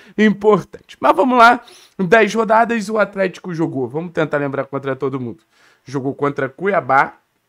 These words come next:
aí jogou contra Inter, jogou contra Grêmio, jogou contra Palmeiras, jogou contra Flamengo, jogou contra Botafogo, jogou contra Juventude, jogou contra Vasco, jogou contra Fortaleza. E eu tô esquecendo de alguém, bicho.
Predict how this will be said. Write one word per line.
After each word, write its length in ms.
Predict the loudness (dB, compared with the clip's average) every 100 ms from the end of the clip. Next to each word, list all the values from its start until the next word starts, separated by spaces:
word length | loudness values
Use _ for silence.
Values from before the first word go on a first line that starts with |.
| _ _ _ _
aí 200 | 0 0
jogou 300 | 0 -6 -6
contra 380 | -6 -6 -4 -4
Inter, 340 | -4 -4 -2
jogou 280 | -2 -4 -8
contra 340 | -6 -6 -6 -6
Grêmio, 380 | -4 -6 -6
jogou 260 | -8 -10 -10
contra 220 | -8 -8
Palmeiras, 560 | -4 -4 -2 -4 -4 -6
jogou 220 | -8 -8
contra 260 | -8 -8 -6
Flamengo, 580 | -4 -4 -2 -4 -6
jogou 260 | -10 -8 -8
contra 280 | -10 -8 -8
Botafogo, 800 | -6 -6 -4 -8 -8 -12 -12 -16 _ _ _ -16
jogou 260 | -10 -8 -8
contra 360 | -10 -8 -8
Juventude, 760 | -6 -6 -4 -4 -4 -10 -12 -10
jogou 300 | -10 -10 -10
contra 420 | -8 -8 -4 -2
Vasco, 540 | 2 0 0 -10 -14
jogou 340 | -12 -10 -8 -8
contra 420 | -6 -6 -6 -8
Fortaleza. 1160 | -8 -10 -8 -4 -2 0 0 -2 -4 -4 -4 -8 _ _ _ _ _ -6
E 100 | 0
eu 120 | 0
tô 180 | 0 -4
esquecendo 800 | -4 -4 -6 -4 -4 -4 -4 -8
de 240 | -8 -8
alguém, 480 | -2 -2 -2 -2 -4
bicho. 440 | -6 -8 -10 -16